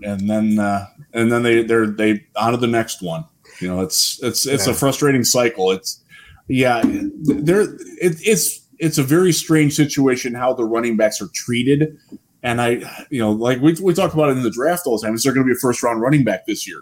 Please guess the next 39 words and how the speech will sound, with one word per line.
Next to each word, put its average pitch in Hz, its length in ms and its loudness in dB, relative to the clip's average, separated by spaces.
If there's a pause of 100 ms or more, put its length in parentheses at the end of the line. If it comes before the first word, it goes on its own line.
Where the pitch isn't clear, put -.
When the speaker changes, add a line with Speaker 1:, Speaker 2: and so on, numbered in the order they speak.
Speaker 1:
Turns 107 180 -8
out 95 160 -6
there, - 100 -20 (100)
there 104 120 -2
was, 147 420 2
but, - 220 -12 (360)
you 101 80 -4
know, 110 360 -8
the 117 100 -2
year 120 120 4
before 127 360 4
it 98 60 0
was - 260 -6 (140)
Clyde 104 240 2
Edwards-Helaire 120 500 4
was, - 340 0 (340)
he 147 120 4
was 151 160 4
the 120 80 0
last 110 440 0
pick 117 160 -4
of 104 60 -4
the 98 60 -6
first 101 320 -4
round. 95 220 -4
You 95 40 -4
know, 104 120 0
they, 117 180 0 (760)
the 127 320 2
N 175 160 2
F 170 160 0
L 160 180 4
right 147 260 2
now 139 280 -2
is 123 100 -2
of 123 120 0
the 120 80 0
mindset 117 680 0
that 101 260 0